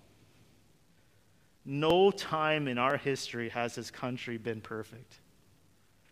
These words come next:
We do better in other areas throughout history, and those are always shifting.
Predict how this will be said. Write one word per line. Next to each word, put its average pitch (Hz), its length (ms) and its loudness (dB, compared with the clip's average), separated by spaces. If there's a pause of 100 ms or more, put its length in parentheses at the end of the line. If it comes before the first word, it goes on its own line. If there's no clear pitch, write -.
(920)
We 117 140 -6
do 117 160 -4
better 135 380 2
in 147 100 -2
other 131 200 0
areas 127 520 -2
throughout 117 380 -4
history, 117 460 -8
and 110 120 -10
those 107 180 -10
are 113 220 -4
always 120 300 -4
shifting. 107 520 -12